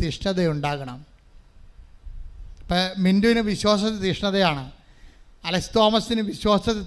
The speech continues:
തീഷ്ണതയാണ്. അതല്ലേ എന്തെല്ലാം ഈ ഈട, ഈട. ഇപ്പം മിന്റുവിൻ്റെ കാര്യം വ്യക്തമാണ്.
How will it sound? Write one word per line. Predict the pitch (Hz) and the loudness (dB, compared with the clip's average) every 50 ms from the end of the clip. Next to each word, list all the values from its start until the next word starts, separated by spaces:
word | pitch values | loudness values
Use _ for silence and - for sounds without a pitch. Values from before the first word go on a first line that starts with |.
| 170 | -2
തീഷ്ണതയാണ്. | 196 185 147 - 202 208 202 208 208 196 185 165 143 131 143 - - - - - - - - - - - 170 | -2 -2 -2 -2 -2 0 2 4 4 4 2 0 -4 -8 -12 -18 -20 -20 -20 -20 -20 -20 -20 -20 -12 -10 -4
അതല്ലേ | 170 190 208 220 220 208 196 180 | 0 2 4 4 4 2 2 0
എന്തെല്ലാം | 180 175 196 202 208 214 214 214 | 0 0 0 2 2 2 2 2
ഈ | 208 190 196 | 2 2 0
ഈട, | 196 202 208 208 202 196 202 | 2 2 2 2 4 2 2
ഈട. | 202 202 202 196 - - - | 2 2 2 0 -2 -8 -10
ഇപ്പം | - - 208 185 | -8 -4 -2 0
മിന്റുവിൻ്റെ | 185 185 190 214 226 220 233 226 226 | 0 2 2 2 2 2 2 4 4
കാര്യം | 226 226 233 233 226 | 4 4 4 2 0
വ്യക്തമാണ്. | 208 - - - 233 214 208 185 165 147 | -2 -2 -2 -2 0 0 2 0 0 -2